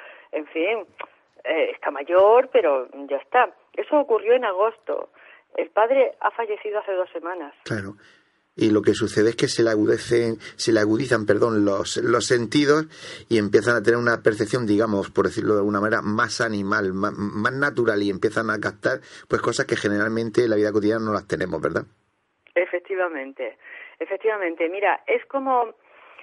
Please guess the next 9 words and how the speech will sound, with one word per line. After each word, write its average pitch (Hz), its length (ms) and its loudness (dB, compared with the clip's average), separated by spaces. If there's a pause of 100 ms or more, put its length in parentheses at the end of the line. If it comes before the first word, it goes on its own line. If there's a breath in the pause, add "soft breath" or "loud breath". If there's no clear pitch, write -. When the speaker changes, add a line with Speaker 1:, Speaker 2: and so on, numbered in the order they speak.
(180 loud breath)
Speaker 1:
yo, 202 460 0
eh, 165 420 -2
verá, 208 220 4
yo 262 160 -4
creo 294 260 0
que 269 120 0
los 220 180 -4
sentidos 202 580 -4 (240)
corporales, 180 720 -2